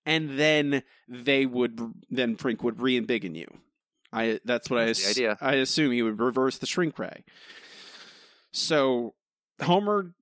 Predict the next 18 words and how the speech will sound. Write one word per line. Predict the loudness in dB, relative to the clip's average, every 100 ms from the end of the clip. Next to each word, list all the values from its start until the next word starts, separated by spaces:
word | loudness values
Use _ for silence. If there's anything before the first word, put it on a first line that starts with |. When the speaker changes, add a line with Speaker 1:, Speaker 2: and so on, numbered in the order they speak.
| -4
Speaker 1:
is | -2 2
left | 0 0
behind, | 0 4 4 4 2 0 0
and | 0
then | 0 0 2
he | 2 2 -2 -12 _ _ _ -20 _ _
grows | -2 2 4 4 2 -2 -4
to, | -2 0 2 2
back | 0 -2 -4 -2
to | 0
normal | 2 2 4 2 2
size | 2 4 4 2 0 -2 -2
while | 0 0
still | 0 -2 0 2 2
in | 0 0
Mister | -2 -2 -6
Burns's | -6 -6 -6 -8
body | -2 0 0 0 -2 -4